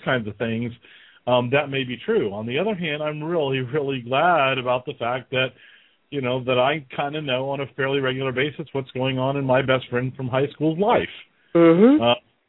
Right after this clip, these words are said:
Speaker 1: you know, rather than it be, you know, and that, that I do that every, you know, few weeks 'cause I see that get their Facebook updates, rather than it being,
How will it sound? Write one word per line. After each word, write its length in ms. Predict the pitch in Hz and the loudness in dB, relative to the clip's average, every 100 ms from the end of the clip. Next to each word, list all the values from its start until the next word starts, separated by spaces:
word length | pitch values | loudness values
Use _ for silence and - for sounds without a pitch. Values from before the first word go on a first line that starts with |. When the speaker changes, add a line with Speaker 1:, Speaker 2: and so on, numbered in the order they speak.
| 123 - | -20 -8
Speaker 1:
you 180 | 135 113 | -6 0
know, 180 | 131 123 | 2 4
rather 320 | 135 131 131 | 2 0 -2
than 160 | 127 | -2
it 120 | 131 120 | -2 -2
be, 100 | 131 | -4
you 200 | 127 117 | -2 -4
know, 240 | 110 143 | -2 -4
and 180 | 135 123 | -4 0
that, 160 | 120 123 | 0 2
that 160 | 127 123 | 2 2
I 200 | 123 127 117 | 2 0 -6
do 180 | 123 135 | -10 -6
that 200 | 135 131 | -2 -2
every, 400 | 127 131 131 131 135 | -2 -6 -6 -8 -10
you 120 | 127 | -8
know, 160 | 117 127 - | -6 -8 -10
few 180 | 139 139 | -6 -2
weeks 260 | 180 180 - | -2 -4 -12
'cause 120 | - 113 | -12 -6
I 180 | 120 120 | -6 -6
see 160 | 127 123 | -6 -4
that 200 | 131 120 | -6 -4
get 220 | 120 - | -6 -6
their 120 | 131 | -10
Facebook 420 | 190 226 - 135 | -6 -6 -8 -10
updates, 400 | 107 101 107 147 - - - - - | -8 -6 -4 -4 -8 -20 -20 -20 -10
rather 320 | 117 123 123 123 | 2 2 2 -2
than 340 | 127 127 127 | -2 -2 -4
it 180 | 131 117 | -6 -6
being, 480 | 127 127 123 123 | -6 -4 -4 -6